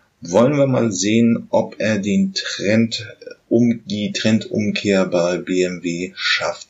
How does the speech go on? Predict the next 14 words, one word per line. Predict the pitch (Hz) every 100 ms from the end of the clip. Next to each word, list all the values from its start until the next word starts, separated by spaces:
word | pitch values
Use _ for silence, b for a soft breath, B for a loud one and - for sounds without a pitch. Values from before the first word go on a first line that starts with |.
| -
oder | 92 92 107
nicht. | 135 127 - - - - - - - _ _ B B B B B B B B B B -
Ja, | 90 90 - -
wir | 104 107
sind | 107 123 107
irgendwie | 113 104 98
auch | 104 98
in | 98
der | 104
Elektromobilität | 98 101 98 95 92 90 87 101 95
im | 90
Sommerloch. | 85 101 101 101 98 - - -
Das | 90 87 87
wird | 92